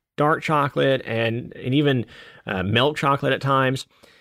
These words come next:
And so you'll hear the term flavonoid. That is just something that comes from food that's being used as an antioxidant. So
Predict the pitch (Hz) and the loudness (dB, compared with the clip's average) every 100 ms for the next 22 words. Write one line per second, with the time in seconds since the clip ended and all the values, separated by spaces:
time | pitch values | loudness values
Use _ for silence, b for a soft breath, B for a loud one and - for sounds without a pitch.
0 | b - 131 151 151 151 139 196 180 156 | b -4 2 4 6 4 4 2 2 2
1 | 147 - 131 139 151 147 151 143 131 131 | 0 0 0 2 2 4 4 4 2 2
2 | 156 160 147 139 143 131 120 - 135 - | 2 2 2 0 0 0 0 0 0 0
3 | 120 131 123 110 - - 123 113 117 117 | 0 4 4 4 -2 -2 0 0 0 0
4 | 110 110 98 104 101 95 90 - 82 76 | 2 0 0 -2 0 0 0 -2 -6 -4
5 | - 104 | 0 2